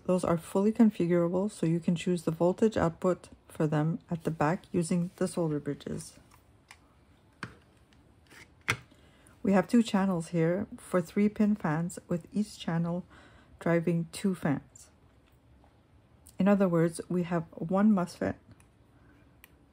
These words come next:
for two fans. Also, there are separate P W M pins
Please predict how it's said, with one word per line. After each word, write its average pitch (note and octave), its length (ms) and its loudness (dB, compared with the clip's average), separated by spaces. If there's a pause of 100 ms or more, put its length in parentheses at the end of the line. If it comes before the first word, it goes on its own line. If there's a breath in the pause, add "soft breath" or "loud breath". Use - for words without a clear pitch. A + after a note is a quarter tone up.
(680)
for G3 120 -2
two F3 200 -2
fans. - 500 -6 (960)
Also, G3 460 2 (240)
there F3+ 260 2
are F3 120 2
separate F#3+ 480 -2
P - 140 0
W G#3 320 2
M F3 200 -2
pins E3+ 500 -4